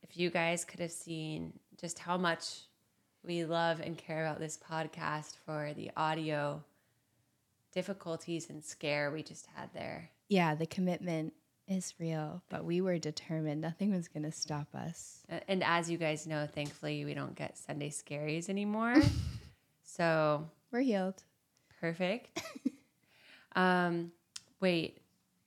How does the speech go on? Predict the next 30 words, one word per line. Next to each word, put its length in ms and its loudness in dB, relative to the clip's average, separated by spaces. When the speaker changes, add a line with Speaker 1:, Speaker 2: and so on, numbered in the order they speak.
Speaker 1:
I 80 0
do 140 -2
have 160 0
a 60 -4
question. 480 -4
Is 160 -4
this 200 -4
plugged 380 -2
in? 280 0
Little 300 0
Rode 320 -2
thing? 320 -2
Speaker 2:
Yes. 300 0
Speaker 1:
Okay, 680 -2
great. 280 -10
Just 260 -14
checking. 340 -10
Speaker 2:
Um, 80 -10
I 80 -18
think 160 -18
it, 120 -20
yeah, 260 8
I 80 2
don't 160 0
think 160 -4
it 60 0
would 140 -6
turn 300 -2
on. 380 -4
Speaker 1:
Otherwise. 580 -6